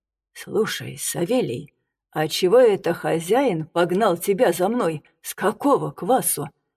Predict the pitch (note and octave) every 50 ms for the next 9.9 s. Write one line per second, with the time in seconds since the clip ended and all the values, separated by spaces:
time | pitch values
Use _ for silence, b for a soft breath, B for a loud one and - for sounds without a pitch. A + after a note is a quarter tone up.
0 | _ _ _ - D#3+ D#3+ - D#3 E3+ A3 A#3 G#3 E3 D#3 C#3+ C#3+ D#3 E3+ F3 E3
1 | E3 D3+ D3+ D#3 D#3+ D#3+ E3+ G3 G#3+ G#3+ F#3+ - _ _ _ _ _ _ _ _
2 | _ _ _ _ _ _ _ _ - F3 F#3+ G3+ F#3+ E3+ A3+ B3 C4 C4+ B3+ A3
3 | G3+ G3 G3 G3 F#3+ D#3+ F#3+ A3+ A#3 A3+ F#3+ G3 G#3 G#3 G3+ G#3 F#3+ F3 G#3 G#3
4 | G3 - D#3+ D#3 D3+ D3+ D3+ - _ _ _ _ _ _ _ _ _ - D#3+ E3
5 | F#3 G3 G#3+ A3 G#3 G#3 F#3 E3+ E3+ F#3 F3 - F3+ E3+ D#3+ D3+ C3 D#3+ - -
6 | _ _ _ _ _ _ _ - - - - F3 E3+ D#3+ F#3 A#3+ B3 A3+ - G3
7 | F3 - - - F#3+ F3 E3 D#3+ D3+ D3+ D#3+ - - - F#3 G3 G#3 F3+ F3+ F3+
8 | F3 - - F#3+ F#3+ F#3 F3+ F3 E3+ E3 D#3 D#3+ D#3 E3 E3+ E3+ E3 E3 E3+ -
9 | - A3+ G3+ G#3 G3 F3+ - - D#3 E3+ D#3 D#3 F3 E3 D3+ D3+ D3 D3